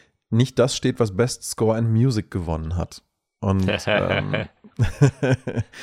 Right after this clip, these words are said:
Speaker 1: das ist halt Nier Replicant, Version irgendwas. Und da erstmal eine kleine Entschuldigung, also den Disclaimer cutte ich auch noch vor den anderen Podcast. Äh, es ist nicht Nu-, Nobuo Uematsu, ähm, der Score and Music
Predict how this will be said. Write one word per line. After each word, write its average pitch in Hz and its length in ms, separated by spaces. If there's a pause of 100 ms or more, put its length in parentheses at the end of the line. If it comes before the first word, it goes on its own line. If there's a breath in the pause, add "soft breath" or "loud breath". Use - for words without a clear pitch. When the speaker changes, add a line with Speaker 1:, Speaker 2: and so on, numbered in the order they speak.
(280 loud breath)
Speaker 1:
das 95 160
ist 120 180
halt 113 340
Nier 104 280
Replicant, 127 640
Version 98 920
irgendwas. 98 440
Und 90 100
da - 60
erstmal 101 340
eine 98 140
kleine 98 240
Entschuldigung, 95 540
also 90 120
den 90 160
Disclaimer 95 440
cutte - 240
ich - 80
auch 87 80
noch 92 160
vor 98 100
den 87 100
anderen 87 320
Podcast. - 720 (480 loud breath)
Äh, 107 120
es 104 200
ist 110 220
nicht - 440
Nu-, 104 460
Nobuo 104 360
Uematsu, 98 800 (720)
ähm, 95 400 (580)
der 95 520 (300)
Score 98 300
and 95 100
Music 95 460